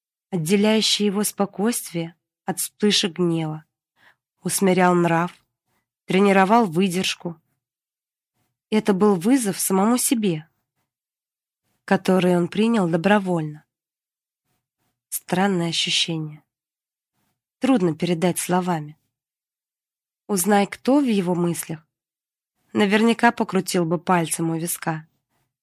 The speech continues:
решив, что верховный демон сошел с ума. Однако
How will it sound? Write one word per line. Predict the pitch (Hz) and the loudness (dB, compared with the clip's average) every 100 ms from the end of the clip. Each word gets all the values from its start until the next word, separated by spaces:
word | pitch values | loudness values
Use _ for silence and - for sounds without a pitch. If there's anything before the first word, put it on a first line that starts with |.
| _ _ _ 170 | _ _ _ -2
решив, | 180 - 190 180 | 0 2 0 0
что | - 185 | -2 -2
верховный | 175 185 - 202 190 190 | -2 -2 0 0 2 0
демон | 170 240 247 165 | 0 -2 -2 -4
сошел | - 185 - 240 | -4 -4 -2 -2
с | 226 - | -2 -2
ума. | 233 175 156 _ _ _ _ _ _ _ _ _ _ _ _ _ - | 0 -2 -6 _ _ _ _ _ _ _ _ _ _ _ _ _ -6
Однако | 180 156 185 214 - | -6 -2 -2 -4 -10